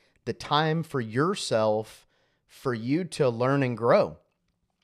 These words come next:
And I'm not talking about just this podcast. There's, uh, if you're the type of person that listens to this podcast, then you probably listen to other podcasts, and you probably listen and read books,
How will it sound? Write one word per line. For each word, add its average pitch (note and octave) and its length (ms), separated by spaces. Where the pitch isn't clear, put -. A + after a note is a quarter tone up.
And C#3+ 100
I'm F#3 80
not A2 160
talking F2 220
about D#2+ 160
just E2+ 240
this A2+ 160
podcast. A2 760
There's, F#2 320
uh, G2+ 220
if A2+ 140
you're D3+ 140
the E3 80
type C#3+ 220
of A#2 100
person C3 340
that G2+ 140
listens A#2+ 520
to A2+ 500
this D3 180
podcast, A#2 680
then A2 120
you A2 140
probably A#2 240
listen A2 320
to G2+ 160
other A2+ 160
podcasts, G#2+ 720
and G#2 80
you G2+ 80
probably G#2+ 400
listen B2+ 360
and A2+ 120
read A#2 220
books, F3 480